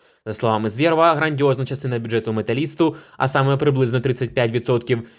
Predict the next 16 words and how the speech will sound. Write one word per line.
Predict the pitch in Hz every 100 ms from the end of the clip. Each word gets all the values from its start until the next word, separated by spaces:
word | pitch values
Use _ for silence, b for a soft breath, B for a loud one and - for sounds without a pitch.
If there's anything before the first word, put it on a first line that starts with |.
| B
іде | 165 147 156
на | 156
різні | 143 139 139
судові | 143 156 135 117
справи | - 135 127 127
у | - 147
фіфа | 135 113 127 120
і | 147
кас | 143 107 107 135
із | 131
легіонерами, | 123 113 110 120 120 123 135 B B -
як | 151 143
ще | 156
спадщина | 143 - 120 - 135 127
часів | - 131 107
Курченка, | - 123 113 113 113 104 -